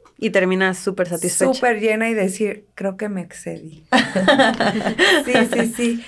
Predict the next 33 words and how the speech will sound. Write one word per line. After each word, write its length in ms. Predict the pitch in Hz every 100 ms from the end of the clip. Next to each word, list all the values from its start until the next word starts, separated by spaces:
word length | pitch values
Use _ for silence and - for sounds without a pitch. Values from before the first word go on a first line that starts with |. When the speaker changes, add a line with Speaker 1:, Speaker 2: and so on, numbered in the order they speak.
| - -
Speaker 2:
Este, 880 | 214 220 214 - 208 196 190 190 -
y 140 | 220
este 180 | 254 254
es 100 | 320
el 140 | 320 226
proceso 480 | 208 196 240 240
de 80 | 269
alimentación 680 | 226 202 190 190 190 240 254
que 140 | 254 226
va 160 | 214
después 380 | 226 233 233 214
de 100 | 220
la 140 | 208
cirugía 420 | 190 190 185 - 196
bariátrica. 800 | 202 196 185 185 214 240 233 -
Es 240 | 214 233
impresionante 1080 | 262 240 226 190 190 190 185 190 - 254 294 - - - - _ _ -
cómo 320 | 247 240 240
vas 220 | 226 214
bajando 420 | 220 214 220 202
de 140 | 208 180
peso 440 | 180 175 175 185
conforme 520 | 185 175 175 180 180
van 180 | 175 175
pasando 500 | 185 190 190 185 190
los 220 | 190 165
días. 360 | 160 180 180 185
Yo 200 | - 196
en 100 | 202
la 140 | 226 233
primera 400 | 214 190 180 220
semana 480 | 226 190 185 185 214
m-, 280 | 208 190